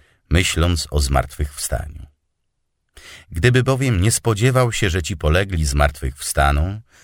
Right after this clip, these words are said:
modlitwa za umarłych byłaby bezużyteczna i niedorzeczna. On jednak uważał, że na tych, którzy umierają bogobojnie, czeka wspaniała nagroda, co było myślą świętą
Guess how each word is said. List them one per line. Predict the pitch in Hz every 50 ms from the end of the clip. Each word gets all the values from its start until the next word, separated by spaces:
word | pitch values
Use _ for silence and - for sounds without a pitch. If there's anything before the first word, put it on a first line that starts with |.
| _ _ _ -
modlitwa | 82 95 104 104 123 131 127 - - 127
za | 104 92 107
umarłych | 95 104 92 87 92 107 117 123 120 127 127 - - 80
byłaby | 76 90 104 117 113 110 101 101 82
bezużyteczna | 67 80 98 104 120 123 117 131 131 127 - 101 92 - - - 73 76 82 90 - - _ _
i | 110
niedorzeczna. | 113 110 110 107 113 117 110 110 87 73 - - - - - 98 - - _ _ _ _ _ _ _ _ _ _ _ _ _ _ _
On | - 82 76 69
jednak | 64 62 62 64 64 60 62 - -
uważał, | - 67 67 78 80 80 82 76 71
że | 69 73 71 67
na | 69 76 85 92
tych, | - - - - - - _
którzy | _ - - 76 71 76
umierają | 73 73 73 71 71 71 76 76 78 73 67 60 58 58
bogobojnie, | 58 65 65 65 64 62 64 78 82 82 82 80 82 80 76 73 73 71 _ _ _ _ _ _ _
czeka | - - 120 127 - 95 85
wspaniała | 76 - - - - 95 92 78 62 52 52 52 55
nagroda, | 64 65 67 67 73 76 71 64 - - - 60 - - - _ _ _ _ _ _ _ _ _ _ _
co | - - 113
było | 107 131 131 131 127 117
myślą | 107 113 117 - - 95 95 87 80
świętą | 76 - - - 87 85 82 80 80 78 - - - - 57 -